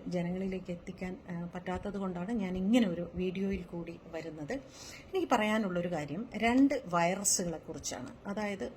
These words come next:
ആ, ഒരു വൈറസ് എന്ന് പറയുന്ന ഒരാൾ, ആ, മലയാള സിനിമയിൽ, ആ, ഉള്ള ഒരാളാണ് പുള്ളി പറയുന്നത്. പുള്ളി എന്ത് മലയാള സിനിമയിൽ ചെയ്തു എന്ന് ചോദിച്ചാൽ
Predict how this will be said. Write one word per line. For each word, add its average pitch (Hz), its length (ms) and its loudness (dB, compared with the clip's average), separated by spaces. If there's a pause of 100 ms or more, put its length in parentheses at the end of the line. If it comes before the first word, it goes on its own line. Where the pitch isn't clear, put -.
(120)
ആ, 208 420 -4
ഒരു 285 120 2
വൈറസ് 214 520 2
എന്ന് 196 120 -2
പറയുന്ന 170 560 -4
ഒരാൾ, 226 420 -2 (460)
ആ, 202 160 -2
മലയാള 226 540 2
സിനിമയിൽ, 196 800 0
ആ, 180 380 -4
ഉള്ള 180 400 -4
ഒരാളാണ് 185 760 -4
പുള്ളി 233 200 0
പറയുന്നത്. 208 360 -2
പുള്ളി 180 180 -2
എന്ത് 202 260 2
മലയാള 240 320 2
സിനിമയിൽ 247 360 0
ചെയ്തു 233 420 -2
എന്ന് 247 140 0
ചോദിച്ചാൽ 262 360 -2